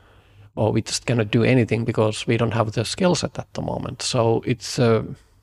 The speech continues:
rush job in a way to find the person oftentimes as well. But, um, good people don't queue outside of your company. They're not waiting for you to put the sign that, "Hey,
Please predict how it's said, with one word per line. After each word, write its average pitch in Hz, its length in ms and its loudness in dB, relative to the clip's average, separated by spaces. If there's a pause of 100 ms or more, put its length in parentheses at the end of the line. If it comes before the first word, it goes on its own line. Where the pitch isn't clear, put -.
(380)
rush - 400 0
job 156 220 4 (140)
in 131 180 2
a 127 60 6
way 123 280 6
to - 120 -2
find 131 280 4
the 107 60 2
person - 500 -4
oftentimes 117 680 -4
as - 160 -10
well. - 240 2 (480)
But, - 340 -6
um, 120 640 -4
good 165 200 0
people 151 460 4 (120)
don't 143 340 4 (680)
queue 131 320 8
outside 107 440 4
of 98 100 -4
your 104 120 -2
company. 104 800 -10 (240)
They're 131 220 -2
not 113 200 0
waiting 107 300 -2
for 120 180 -4
you 117 300 -4
to - 160 -6 (760)
put - 240 -6
the - 100 -6
sign - 340 -2
that, - 220 -8
"Hey, 123 260 -6